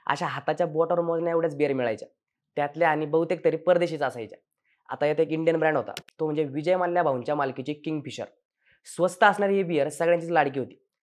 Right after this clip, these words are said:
अशी वर्षामागून वर्ष जातच होती. मग उजाडला दोन हजार पंधरा साल आणि मग शोध लागला महान बिरा नाईन्टी वन दारूचा. बिरा हा संपूर्णपणे भारतीय ब्रँड आहे.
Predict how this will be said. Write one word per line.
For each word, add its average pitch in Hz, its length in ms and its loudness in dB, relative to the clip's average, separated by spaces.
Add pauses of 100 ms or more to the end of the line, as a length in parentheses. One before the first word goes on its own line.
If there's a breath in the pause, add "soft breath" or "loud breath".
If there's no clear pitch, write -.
(160)
अशी 143 200 -4
वर्षामागून 156 520 0
वर्ष 147 180 -4
जातच 143 320 -2
होती. 104 260 -12 (340)
मग 165 160 4
उजाडला 175 380 4
दोन 165 160 2
हजार 151 120 -2
पंधरा 139 360 0
साल 113 200 -10 (220)
आणि 127 100 -6
मग 139 160 -4
शोध 165 260 2
लागला 135 280 -2
महान 139 360 -4
बिरा 139 200 0
नाईन्टी 135 320 -6
वन 127 120 -2
दारूचा. 113 320 -8 (280)
बिरा 190 380 6
हा 208 100 2
संपूर्णपणे 196 680 2
भारतीय 151 380 0
ब्रँड 135 240 0
आहे. 104 80 -12